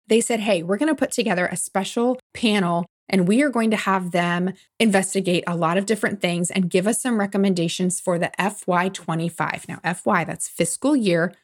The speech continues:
twenty-five. So, you know, once they're, they're trying to pass the current budget, but they're already working on what do they wanna put forward in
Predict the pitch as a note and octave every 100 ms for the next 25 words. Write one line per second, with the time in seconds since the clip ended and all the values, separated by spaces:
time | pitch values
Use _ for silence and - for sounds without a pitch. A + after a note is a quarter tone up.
0 | _ _ - - F3+ F#3 F#3 G3+ D#3+ D3
1 | - F3+ F3 - _ G3 E3+ E3+ - -
2 | G3 F#3 G3 F3 - - G#3 G#3 C4 B3+
3 | A#3+ B3+ B3 D4+ A#3+ F#3 E3+ E3+ F#3+ C#4
4 | C#4+ - G3+ A#3 A#3 C4+ F#3 G3 F#3+ G3
5 | E3+ E3+ E3 G#3+ - D#4 D#4+ C#4 A3+ A3
6 | G#3 G#3 - A#3 B3 G3+ G3 - _ C#4+
7 | D#4+ B3+ A3+